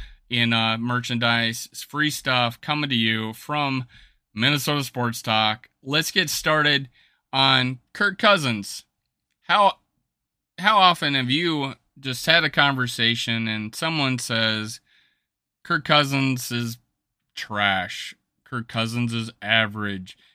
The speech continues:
Kirk Cousins will never win the big game. Kirk will be Kirk." You just hear it nonstop. It almost makes you wanna, you know, be a relative and support the guy. You, <laughs> I don't know.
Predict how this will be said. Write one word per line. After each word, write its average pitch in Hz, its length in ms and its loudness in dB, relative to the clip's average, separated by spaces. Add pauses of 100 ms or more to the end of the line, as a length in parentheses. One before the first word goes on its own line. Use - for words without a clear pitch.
(260)
Kirk 156 160 -4
Cousins 147 440 -2
will 123 120 -2
never 147 260 0
win 139 280 0
the 131 60 -2
big 127 280 -2
game. 120 480 2 (340)
Kirk 160 280 -2
will 156 100 -2
be 156 240 4
Kirk." 139 580 2 (480)
You 156 200 0
just 156 200 0
hear 165 160 4
it 135 60 0
nonstop. 143 720 0
It 117 120 0
almost 147 280 -4
makes 143 240 -4
you 143 80 -4
wanna, 131 480 -2 (720)
you 117 100 -2
know, 117 380 0 (720)
be 135 180 0
a 131 60 0
relative 127 600 0
and 110 140 -4
support 117 320 -4 (120)
the 151 120 4
guy. 117 300 2
You, 117 240 0 (300)
<laughs> - 360 -4
I 165 100 6
don't 165 200 2
know. 165 280 2